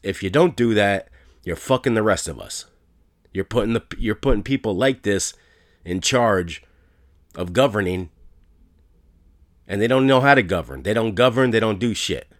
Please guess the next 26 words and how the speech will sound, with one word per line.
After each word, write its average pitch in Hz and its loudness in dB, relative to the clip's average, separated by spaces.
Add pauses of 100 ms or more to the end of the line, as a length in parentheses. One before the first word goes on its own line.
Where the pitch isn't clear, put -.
(140)
So 95 -4
please 135 0
do 151 4
me 147 4
a - 2
huge 120 -2
favor 92 0
on 92 0
election 98 -4
day. 82 -4 (380)
Don't 143 2
vote 101 -2 (180)
unless 104 -4
you 104 -2
know 110 2
what 117 -2
the 92 -6
fuck 110 -6
you're 101 -2
voting 98 -2
for 78 -6 (260)
or 92 -2
who 123 2
you're 110 0
voting 80 -4
for. 69 -14